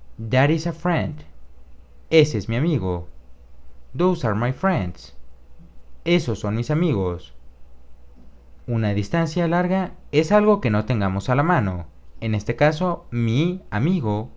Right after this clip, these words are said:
o mis amigos, ya que los vi cruzando en la calle y no estaban cerca mío.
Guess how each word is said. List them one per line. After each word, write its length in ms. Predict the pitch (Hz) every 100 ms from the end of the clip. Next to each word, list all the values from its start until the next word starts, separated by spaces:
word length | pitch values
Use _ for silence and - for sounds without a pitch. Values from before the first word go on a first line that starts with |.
| -
o 100 | 104
mis 240 | 98 92
amigos, 600 | 123 175 127 92 85 - - - - - - -
ya 240 | 123 185
que 100 | 190
los 180 | 180 110
vi 120 | 101
cruzando 480 | 98 107 135 147 151
en 60 | 113
la 120 | 92
calle 540 | 151 127 107 135 151 -
y 120 | 113
no 140 | 98
estaban 380 | 92 101 101 135
cerca 320 | 120 92 110
mío. 440 | 151 139 92 85